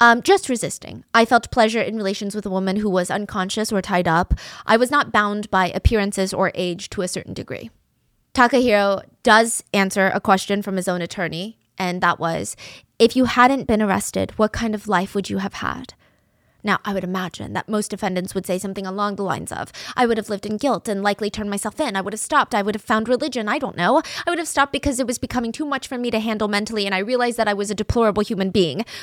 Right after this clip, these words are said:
But Takahiro closes his eyes and responds, "I plan to take the bodies out of my room, bury them in a rental room perhaps, or in the mountains, terminate the lease for the loft apartment, move out, move into the room of another woman that I found on Twitter,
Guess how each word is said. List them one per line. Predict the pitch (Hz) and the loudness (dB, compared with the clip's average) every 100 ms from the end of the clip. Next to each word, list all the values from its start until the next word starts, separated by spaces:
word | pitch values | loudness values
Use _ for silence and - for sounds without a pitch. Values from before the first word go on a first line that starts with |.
| - | -4
But | 262 | -2
Takahiro | 269 330 330 262 220 | 0 -2 -2 -2 -2
closes | 214 - 226 233 285 | -2 -2 -2 -2 -6
his | - - | -6 -6
eyes | - - - - _ _ _ | -8 -10 -14 -16 _ _ _
and | - 220 | -4 -2
responds, | 226 - - 113 - - _ _ _ _ _ _ - | -2 -2 -4 -6 -12 -16 _ _ _ _ _ _ -8
"I | |
plan | - 330 392 | 0 2 2
to | - | 2
take | 277 247 | -4 -2
the | 208 | 0
bodies | 190 185 185 - | 0 0 -2 -4
out | 143 | -8
of | 214 | -8
my | 196 | -10
room, | - - 240 240 _ _ - - _ _ | -8 -10 -12 -18 _ _ -20 -20 _ _
bury | 214 208 196 202 | 6 8 8 4
them | 190 208 214 _ _ _ - | 2 2 -6 _ _ _ -4
in | 214 | 0
a | |
rental | 196 196 233 214 | 2 2 2 0
room | 240 240 | 0 0
perhaps, | 247 214 240 - | 4 4 4 2
or | 214 | 0
in | 196 | 2
the | 196 | 2
mountains, | 180 190 220 208 - - - - | 0 -2 -6 -8 -8 -14 -18 -10
terminate | - 269 262 262 254 | 2 2 4 0 0
the | 226 | -2
lease | 208 202 208 - | -2 0 -2 -4
for | - | -4
the | 202 196 | 0 0
loft | 180 196 | 0 -2
apartment, | 170 - 185 175 175 | -8 -6 -6 -4 -6
move | 226 240 214 | -4 -2 -2
out, | 180 180 - | -2 -4 -6
move | 226 220 254 | -2 -2 0
into | 262 | -2
the | 240 | 0
room | 214 208 202 | 2 2 2
of | 202 | 2
another | 196 208 | 2 2
woman | 196 190 185 185 | 2 2 2 2
that | 170 | 2
I | |
found | 190 175 180 | 0 0 0
on | 180 | -2
Twitter, | - 170 175 | -4 0 0